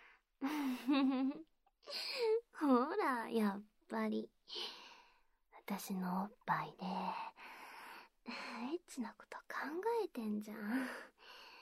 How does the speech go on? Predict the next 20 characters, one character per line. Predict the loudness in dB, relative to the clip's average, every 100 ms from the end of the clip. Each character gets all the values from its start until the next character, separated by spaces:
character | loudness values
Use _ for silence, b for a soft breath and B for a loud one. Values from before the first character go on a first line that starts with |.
| B B B B B _ -18 B B B B B _ _
ほ | -8 0 2
ん | 2 0
と | -2
む | 0 0
っ | -4 -6
つ | 0
り | 0
さ | 0 -6
ん | -8
な | -10
ん | -16
だ | -20
か | -18 -16 -16 -18 -20 B B B B B B B B B B _ _ B B B B B B B B B B B B B B 0
ら。 | 0
じ | 0
ゃ | 0 -2
あ | -4
さ、 | -4 -2 -2 -4 -6 -10 B B B B B B B B B B _ _ 2
も | 4
っ | 4